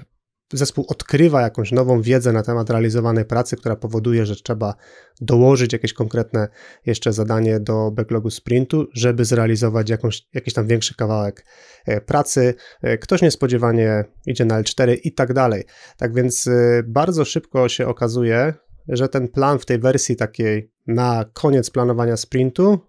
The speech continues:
no, jest fajnym punktem startowym, ale on na pewno będzie się zmieniał.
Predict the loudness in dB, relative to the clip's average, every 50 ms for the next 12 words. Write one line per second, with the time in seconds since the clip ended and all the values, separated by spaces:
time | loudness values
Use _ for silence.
0 | _ -16 -8 -4 -2 -2 -2 0 0 0 -2 -2 -4 _ _ -20 -14 -6 -2 0
1 | 2 2 2 2 0 -2 -2 0 -2 -2 -2 0 -2 -2 0 0 0 2 4 4
2 | 2 2 -2 -8 -20 -20 -20 _ -6 -2 0 0 2 2 0 -2 -2 -2 -6 _
3 | _ _ _ -2 -2 0 0 0 -2 0 0 -2 -2 0 0 -2 0 -2 -2 -4
4 | -4 -6 _ _ _ _ _ _ -12 -8 -6 -4 -2 -2 -2 -4 -8 -10 _ _
5 | _ _ -14 -10 -10 -10 -10 -10 -14 -16